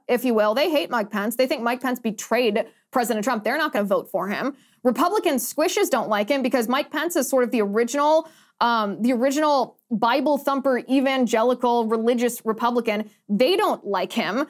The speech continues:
The libertarians don't like him for the exact same reason. The left despises Mike Pence. Before, before,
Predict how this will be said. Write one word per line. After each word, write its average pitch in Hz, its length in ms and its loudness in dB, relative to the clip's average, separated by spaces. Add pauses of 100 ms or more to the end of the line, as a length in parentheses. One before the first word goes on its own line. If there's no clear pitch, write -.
(220)
The 302 80 2
libertarians 349 760 2
don't 226 200 0
like 226 220 0
him 285 160 2
for 277 160 -2
the 254 120 0
exact 233 500 -2
same 254 280 0
reason. 226 480 0 (200)
The 262 100 2
left 262 480 0 (100)
despises 247 760 0
Mike 190 220 -6
Pence. 208 240 -2
Before, 339 460 0
before, 359 540 0